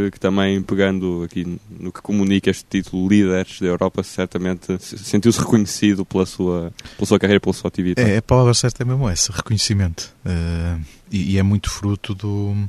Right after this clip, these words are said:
Speaker 2: das pessoas com quem trabalho, obviamente, eh, dos atletas, dos treinadores, eh, dos árbitros, eh, dos dirigentes. Portanto, no fundo é mesmo isso, é um reconhecimento do trabalho.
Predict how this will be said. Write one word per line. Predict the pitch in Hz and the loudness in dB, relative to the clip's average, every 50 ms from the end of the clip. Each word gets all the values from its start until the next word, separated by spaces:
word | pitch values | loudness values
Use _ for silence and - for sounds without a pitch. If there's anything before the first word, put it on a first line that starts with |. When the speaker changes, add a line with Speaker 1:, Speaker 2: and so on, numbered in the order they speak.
| 95 _ _ - - | -8 _ _ -14 -8
Speaker 2:
das | - 98 95 | -4 -4 -4
pessoas | - - - 98 92 - | -4 -4 -6 -6 -4 -4
com | 95 90 | -4 -4
quem | - 92 | -2 -4
trabalho, | 78 - 87 80 85 82 82 85 | -4 -4 -4 -4 -4 -4 -4 -6
obviamente, | 82 78 85 82 76 76 76 76 73 - - 92 | -6 -6 -6 -8 -6 -6 -8 -8 -10 -12 -14 -14
eh, | 82 82 87 85 | -12 -12 -10 -10
dos | 80 - - | -10 -8 -8
atletas, | 82 - - 80 87 87 85 - 82 76 | -8 -6 -6 -4 -4 -4 -4 -6 -8 -8
dos | 76 78 - | -10 -10 -10
treinadores, | - 80 80 76 76 73 73 85 85 85 - - - - - - - - - - - - - | -8 -6 -4 -4 -4 -4 -4 -4 -6 -6 -8 -10 -16 -20 -20 -20 -20 -20 -20 -20 -20 -18 -16
eh, | 64 - - - 55 | -14 -14 -12 -12 -12
dos | 57 67 67 - 80 | -12 -10 -10 -6 -4
árbitros, | 85 87 90 87 80 87 85 - - - - - - - - - - - - _ - | -2 -2 -2 -2 -4 -6 -8 -10 -10 -14 -16 -16 -18 -20 -20 -20 -20 -20 -20 _ -12
eh, | 82 82 80 78 80 80 80 78 | -10 -8 -8 -8 -8 -8 -8 -8
dos | 80 92 95 90 | -6 -4 -4 -4
dirigentes. | 78 90 87 82 85 82 78 82 90 90 90 90 - - - - - - - - _ _ | -4 -4 -2 -2 -2 -4 -4 -2 -2 -2 -2 -4 -6 -10 -14 -18 -20 -20 -20 -20 _ _
Portanto, | - - - 95 85 - - 104 | -14 -8 -6 -6 -4 -2 0 0
no | 98 92 | 0 0
fundo | - - - 101 92 90 | 0 -2 -2 0 0 2
é | 90 | 2
mesmo | 92 92 95 98 92 | 0 0 0 0 -2
isso, | 85 80 - - | -2 -2 -2 0
é | 90 | 0
um | 87 | -2
reconhecimento | 87 - - - - 104 92 87 - - - 85 85 85 87 87 82 - | -2 -4 -4 -2 0 0 2 2 2 0 2 2 2 2 0 0 -2 -4
do | 90 90 | -8 -8
trabalho. | 82 - 85 85 82 87 80 73 | -6 -4 -4 -4 -4 -4 -6 -6